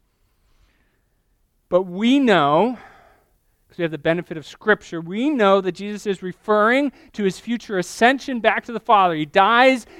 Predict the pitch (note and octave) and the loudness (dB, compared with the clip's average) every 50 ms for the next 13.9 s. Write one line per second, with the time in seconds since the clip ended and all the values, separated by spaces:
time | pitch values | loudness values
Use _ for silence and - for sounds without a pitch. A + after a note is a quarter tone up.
0 | B3+ - F#3+ F#3+ F3+ F3 G#3 A3 C4 C4 B3+ B3 - - A#3+ A#3 A3 G3 G#3 A3 | -4 -2 0 0 0 4 4 4 4 4 2 -6 -8 -8 -6 -4 -4 0 2 4
1 | A3 A3 A3 A3 - - - G#3 A3 A3 A#3 A#3+ A#3+ B3 B3 A#3 A#3 G3+ - - | 4 4 4 2 -6 -8 -2 0 2 4 4 4 4 2 0 0 -4 -10 -8 -6
2 | G#3+ G#3+ G#3+ G#3 G#3 G#3 G3 - - - _ _ _ _ _ _ - - G3+ G3 | -4 -2 -2 -2 -4 -6 -10 -14 -18 -20 _ _ _ _ _ _ -8 -4 0 0
3 | F#3 F#3 F#3 F#3+ F#3 _ _ _ _ _ _ _ - D#3 - G#3 G3+ G3 F#3+ F#3+ | 0 0 -2 -6 -10 _ _ _ _ _ _ _ -16 -8 0 2 4 4 4 4
4 | E3 D3 C3 A#2+ A2 A2+ _ _ _ _ _ _ _ _ - G#3 F3 F3+ G#3+ G#3 | 2 -2 -10 -10 -12 -18 _ _ _ _ _ _ _ _ -12 -10 -4 -2 -2 -2
5 | G#3 G#3+ G3 - - G#3+ G#3 G3 - - A3 A#3+ C#4 C#4+ B3+ - B3+ A#3+ A3+ A3+ | -2 -4 -6 -2 0 0 0 0 2 0 2 2 4 2 2 2 2 4 4 4
6 | A3+ A#3 A3+ A3 G#3+ - _ _ _ - - F3+ F#3+ G3+ F3+ - G#3 G3 F#3 F#3 | 4 2 0 -2 -2 -6 _ _ _ -8 -4 -2 -2 -2 -4 -2 -2 -2 -2 -2
7 | F#3 E3+ F#3+ F#3 F3+ F3 E3+ E3+ _ - - _ _ _ _ _ _ - - - | -2 0 2 2 2 2 0 -2 _ -10 -20 _ _ _ _ _ _ -16 -10 -8
8 | A#3 A3 G#3+ G3 F3 D#3 C#3+ C3+ B2+ _ _ _ _ - D#3 _ - C#3 A#2 G#2+ | -6 -4 -4 -4 -4 -6 -8 -10 -14 _ _ _ _ -20 -18 _ -10 -10 -10 -10
9 | G#2 G2+ G#2 F#2+ G2+ A2+ A#2 _ _ _ _ - - _ _ _ _ _ _ _ | -12 -16 -20 -20 -20 -20 _ _ _ _ _ -20 -20 _ _ _ _ _ _ _
10 | _ _ _ _ _ _ _ - E3+ E3+ F3 F3+ F3 - - E3+ - - E3+ E3+ | _ _ _ _ _ _ _ -12 -6 0 0 0 0 -2 -6 -8 -2 -2 -2 -2
11 | E3+ E3 - - F3+ E3+ - - E3+ E3+ - - A3+ A#3 G#3 G3+ F3 - F#3 E3 | -2 -6 -8 -10 -14 -14 -12 -12 -14 -14 -6 -2 -2 -2 -2 -4 -10 -10 -6 -6
12 | D#3 - - D#3 C#3 - _ _ _ _ _ - E3+ E3 - F#3 F3+ G3 A#3 C4 | -6 -6 -8 -16 -18 -18 _ _ _ _ _ -12 -12 -10 -10 -8 -6 -4 -2 0
13 | B3+ A3+ G3+ F#3 F3+ F3+ F3 F3+ G3+ F3+ - - - - - F3+ F#3 F3+ | 0 0 0 0 0 -2 0 0 0 0 0 -6 -20 -20 -16 -14 -14 -14